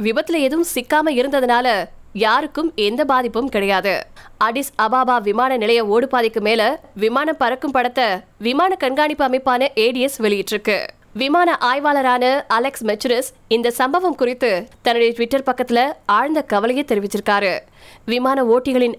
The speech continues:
அலட்சியமே இதற்கு காரணம் அப்படின்னு அவர் குற்றம் சாட்டியிருக்காரு. இதே மாதிரி ஒரு சம்பவம் கடந்த மே மாசத்துலயும் நடந்திருக்கு. அப்போ நியூயார்க்ல இருந்து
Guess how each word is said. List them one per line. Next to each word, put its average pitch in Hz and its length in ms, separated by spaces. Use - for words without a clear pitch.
அலட்சியமே 254 520
இதற்கு 220 240
காரணம் 233 340
அப்படின்னு 214 280
அவர் 233 240
குற்றம் 330 320
சாட்டியிருக்காரு. 190 600
இதே 226 140
மாதிரி 269 280
ஒரு 269 160
சம்பவம் 254 360
கடந்த 226 300
மே 214 60
மாசத்துலயும் 285 500
நடந்திருக்கு. 214 400
அப்போ 294 260
நியூயார்க்ல 359 460
இருந்து 262 200